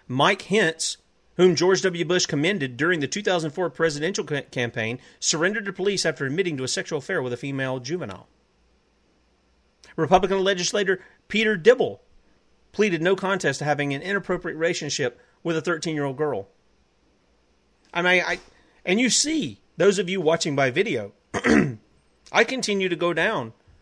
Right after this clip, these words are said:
In fact, it's kind of amazing. The list of Republicans here <laughs> is actually more than the ones from the Democrats, and we pick up some more Democrats down here.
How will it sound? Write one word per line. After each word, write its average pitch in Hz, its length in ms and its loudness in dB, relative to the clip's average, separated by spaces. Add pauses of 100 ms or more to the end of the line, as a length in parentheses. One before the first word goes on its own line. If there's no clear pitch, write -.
(140)
In 151 120 -4
fact, 185 420 0
it's - 160 -6
kind 170 180 -2
of 151 100 -4
amazing. 143 480 -2
The 123 120 -4
list 165 340 -2
of 131 80 -8
Republicans 165 680 -4
here 123 360 -4 (220)
<laughs> - 60 -20
is - 360 -12
actually 156 340 -6
more 139 520 0 (800)
than 160 480 2 (1600)
the 135 360 -8
ones 160 400 0
from 170 400 0 (360)
the 151 80 0
Democrats, 180 500 0
and 120 120 -6
we 139 100 -6
pick 139 220 -2
up 190 100 -2
some 143 140 -4
more 123 120 -2
Democrats 110 460 -8
down 110 220 -14
here. - 220 -16